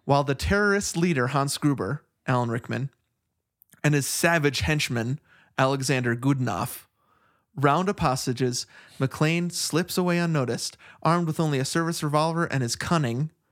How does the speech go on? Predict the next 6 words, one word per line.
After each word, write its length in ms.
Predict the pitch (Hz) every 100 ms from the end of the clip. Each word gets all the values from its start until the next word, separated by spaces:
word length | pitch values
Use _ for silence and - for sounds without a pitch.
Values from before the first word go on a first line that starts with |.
| _ _ _ -
McClane 440 | 143 - 160 185
launches 360 | 160 139 - 127
his 140 | 123 117
own 300 | 131 151 135
one-man 480 | 127 131 120 120
war, 340 | 120 113 107